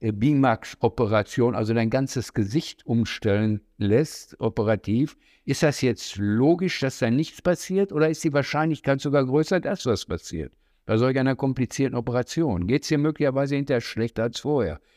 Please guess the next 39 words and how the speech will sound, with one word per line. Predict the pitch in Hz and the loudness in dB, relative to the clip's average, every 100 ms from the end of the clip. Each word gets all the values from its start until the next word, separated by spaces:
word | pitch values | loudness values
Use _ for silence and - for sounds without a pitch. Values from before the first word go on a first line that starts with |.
| _ _ - | _ _ -4
Solltest | 95 135 151 151 - | 4 6 4 0 -2
du | 151 | 0
nicht | 147 139 | 0 0
erstmal | 123 139 143 | -2 0 0
an | 143 | 2
den | 147 - | 0 2
Ursachen | 175 165 120 101 110 | 2 4 2 2 -2
arbeiten, | 98 98 95 90 90 107 | -2 -4 -2 -2 -2 -2
dass | 107 - | -2 0
man | 127 | 0
die | 135 | 0
rausnimmt | 143 165 185 - 113 95 | 0 2 0 0 -2 -2
und | 110 110 | -2 -4
guckt, | 147 - | -6 0
was | 135 - | -2 0
draus | 135 - | -2 0
wird | 202 - | 0 0
aus | 113 - | -4 -2
deinem | 95 92 | -2 -2
Gesicht, | 90 95 80 - - | -2 -4 -8 -12 -8
ja? | 104 185 - _ _ _ | -6 -6 -10 _ _ _
Solche | - 156 170 | 2 4 4
Sachen, | 120 113 101 160 - _ _ | 4 2 2 -4 -4 _ _
das | - - | -2 -2
ist | 151 - | -4 -2
doch | 170 | -2
erstmal, | 139 151 - 175 175 165 - _ | 2 0 2 0 0 -2 -8 _
ja, | 135 - - _ _ | -4 -4 -10 _ _
das | 139 - | -4 0
Logischste | 165 214 160 - 139 | 2 2 0 -2 0
der | 135 127 | 2 4
Welt, | 214 156 127 | 2 2 0
dass | 120 | 0
man | 131 | 0
das | 143 - | 0 -2
erstmal | 151 151 151 147 | -4 -4 -2 0
macht, | 151 147 - | -2 -4 -4
das | 120 - | -6 -2
Einfache, | 170 190 - 78 - - | -2 -2 -4 -12 -12 -20